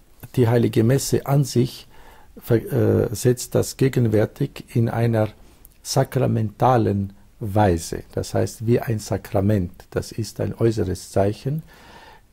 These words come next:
im Rahmen ein-, des Gebetes der Kirche. Das ist das feierlichste Gebet der Kirche überhaupt, in welchem dieses Zeichen, äh,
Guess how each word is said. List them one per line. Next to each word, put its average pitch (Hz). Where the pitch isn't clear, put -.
im 113
Rahmen 107
ein-, 104
des -
Gebetes 117
der -
Kirche. -
Das 110
ist 113
das -
feierlichste 113
Gebet 101
der 92
Kirche -
überhaupt, 98
in 113
welchem 107
dieses -
Zeichen, 135
äh, 98